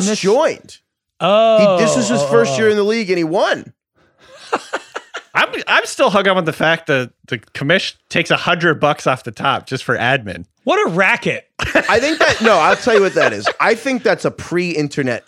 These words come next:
Speaker 1: thing where n-, he says now,
Speaker 3: Right.
Speaker 1: I think they use E S P N. Before the internet, I think that's totally fair because
Speaker 2: He
Speaker 1: they
Speaker 2: was,
Speaker 1: probably
Speaker 2: like,
Speaker 1: do what
Speaker 2: writing up
Speaker 1: Bill
Speaker 2: the
Speaker 1: talked
Speaker 2: draft
Speaker 1: about.
Speaker 2: board with Sharpie.
Speaker 1: Yeah, you have to add the box scores. Yeah, f-, absolutely. I'd pay my commissioner ten bucks to do that every single week for seventeen weeks.
Speaker 2: <laughs>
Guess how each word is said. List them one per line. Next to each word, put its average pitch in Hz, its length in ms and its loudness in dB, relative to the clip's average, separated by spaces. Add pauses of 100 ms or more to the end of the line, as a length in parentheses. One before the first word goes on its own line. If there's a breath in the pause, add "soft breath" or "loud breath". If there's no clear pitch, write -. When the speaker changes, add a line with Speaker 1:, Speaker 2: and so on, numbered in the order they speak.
Speaker 1:
thing 87 380 -10 (300)
where 131 400 0
n-, 143 80 -2
he 160 160 -2
says 208 200 0
now, 170 220 4
Speaker 3:
Right. 156 60 2
Speaker 1:
I 139 40 2
think 131 200 -6
they 127 60 -4
use 120 200 -6
E 120 60 -6
S 110 100 -8
P 117 160 -8
N. 127 240 -6 (440)
Before 160 840 0
the 139 140 0
internet, 139 460 0
I 139 80 0
think 165 140 -4
that's 156 160 -4
totally 147 300 0
fair 117 340 -2
because 110 260 -8
Speaker 2:
He - 80 0
Speaker 1:
they 269 60 2
Speaker 2:
was, 262 80 2
Speaker 1:
probably 240 160 4
Speaker 2:
like, 196 100 2
Speaker 1:
do 160 80 0
what 220 60 4
Speaker 2:
writing 220 220 2
up - 60 6
Speaker 1:
Bill 156 100 4
Speaker 2:
the 180 60 -2
Speaker 1:
talked 139 60 -4
Speaker 2:
draft 190 280 2
Speaker 1:
about. 117 200 0
Speaker 2:
board 196 320 2
with 170 160 -2
Sharpie. 196 300 0
Speaker 1:
Yeah, 254 100 6
you 190 280 2
have 190 40 2
to 185 80 -8 (100)
add 220 280 0
the 208 80 2
box 170 400 0
scores. 240 320 -4
Yeah, 262 140 0
f-, 123 180 -8
absolutely. 147 600 -4
I'd 104 140 -10
pay 113 300 -6
my 113 100 -4
commissioner 110 460 -10
ten 113 240 -10
bucks 110 240 -6
to 104 80 -18
do 107 80 -10
that 104 240 -10
every 117 220 -6
single 107 280 -12
week 101 320 -14
for - 140 -18
seventeen 107 460 -10
weeks. 95 280 -14
Speaker 2:
<laughs> - 40 -10